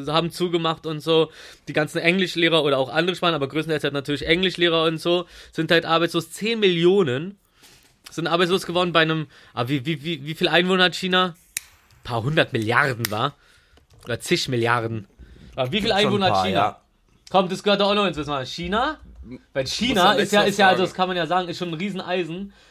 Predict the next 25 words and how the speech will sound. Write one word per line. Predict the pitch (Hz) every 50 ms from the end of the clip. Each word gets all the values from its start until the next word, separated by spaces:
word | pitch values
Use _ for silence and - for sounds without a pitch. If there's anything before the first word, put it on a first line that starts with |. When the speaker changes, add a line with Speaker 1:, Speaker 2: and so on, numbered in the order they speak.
| _ _ -
Speaker 1:
So, | 185 180
pass | 196 190 180
mal | 185 180
auf. | 165 185 214 254 254 - _ _ _ _ _ _ -
Die | 165 151
Hauptstadt | 175 214 208 - - 214 185
ist | 180 -
Peking. | - 202 214 208 202 247 254 269 277 262 _ _ _ _ _ _ _ _ _ -
Die | 170
Vorwahl | 165 - 190 202 202 220 208 202
ist | 202 196 - - _
plus | - 202 233 277 277 - - - -
acht | - 190 196 196 - -
sechs. | 165 180 214 269 - - - _ _ - - - - _ _ _ _ _ _ _ _ -
Die | 170 -
Fläche | - 202 226 247 254 - 170 180 208 247 269 262 240 _ _ _
geht | 151 175 196 196
euch | 196 170 -
gar | 185 196 214
nichts | 214 208 202 -
an. | 160 175 190 226 233 214 _ -
Und | 202 190 202
die | 180
Bevölkerung | 165 - 208 214 196 214 214
hat, | 202 202 -